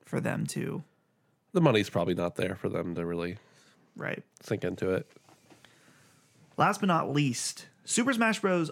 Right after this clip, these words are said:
Speaker 1: Ultimate is now the best-selling fighting game in history. It is also the fastest-selling Nintendo game of all time, at fifteen point three eight million copies sold.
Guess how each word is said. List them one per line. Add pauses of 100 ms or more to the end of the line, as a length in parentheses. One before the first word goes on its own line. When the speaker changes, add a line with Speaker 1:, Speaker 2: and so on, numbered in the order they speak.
(140)
Speaker 1:
Ultimate (460)
is
now
the
best-selling
fighting
game
in
history. (540)
It
is
also
the
fastest-selling
Nintendo
game
of (140)
all (240)
time, (400)
at
fifteen (100)
point (100)
three
eight
million
copies (100)
sold.